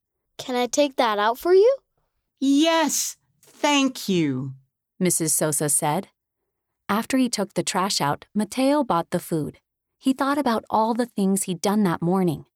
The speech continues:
Speaker 3: He helped Dad at the fruit stand, he helped the Sosas buy food, and he did have a good feeling inside. He was feeling the Holy Ghost, just like Dad said.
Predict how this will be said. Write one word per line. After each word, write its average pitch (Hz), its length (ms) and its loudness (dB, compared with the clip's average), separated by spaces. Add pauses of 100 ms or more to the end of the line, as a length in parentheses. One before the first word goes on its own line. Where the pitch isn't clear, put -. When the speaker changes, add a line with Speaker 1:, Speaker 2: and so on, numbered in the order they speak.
(320)
Speaker 3:
He 240 200 -2
helped 165 340 -6
Dad 175 340 -2
at 190 140 -2
the 160 80 -4
fruit 170 260 -6
stand, 220 460 -2 (260)
he 269 140 0
helped 240 240 -2
the 185 100 -2
Sosas 190 560 -2
buy 160 200 -2
food, 214 420 -4 (480)
and 220 160 4
he 262 80 8
did 302 300 0 (100)
have 175 140 0
a 170 180 -2
good 262 160 0
feeling 240 440 2
inside. 165 580 -4 (440)
He 277 260 4
was 247 220 2
feeling 226 460 4
the 165 160 -2
Holy 175 240 2
Ghost, 156 480 -2 (140)
just - 340 0
like 208 340 -2
Dad 160 280 0
said. 147 400 -4